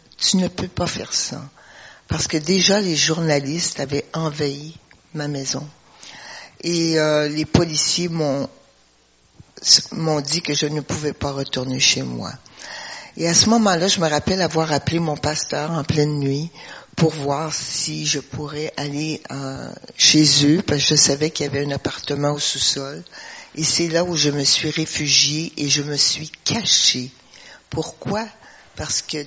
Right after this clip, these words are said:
dans ces, dans ces choses-là, il y a des émotions qui remontent facilement. Et une des premières émotions, quand il s'agit de meurtre, de suicide,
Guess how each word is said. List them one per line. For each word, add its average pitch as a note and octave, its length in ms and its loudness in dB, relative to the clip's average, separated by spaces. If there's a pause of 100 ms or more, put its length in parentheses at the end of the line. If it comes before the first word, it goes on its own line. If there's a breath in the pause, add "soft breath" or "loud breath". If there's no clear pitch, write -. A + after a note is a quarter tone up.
(160)
dans G3+ 240 -4
ces, D3+ 540 -8 (560 loud breath)
dans D#3 160 -8
ces D#3 240 -2
choses-là, D#3 580 0
il F3 80 -6
y D3 60 -2
a C3+ 40 -2
des C#3 460 -10
émotions E3 540 0
qui D#3+ 180 -10
remontent C#3+ 500 -8
facilement. C#3 800 -8 (540 loud breath)
Et F#3 120 0
une G3+ 160 2
des F#3 140 0
premières A3 760 4
émotions, D3+ 680 0 (640 loud breath)
quand E3+ 220 2 (220)
il E3 60 -4
s'agit E3 520 2
de D3+ 200 -4
meurtre, D#3+ 760 -6 (340)
de C#3+ 140 -6
suicide, E3+ 1000 -2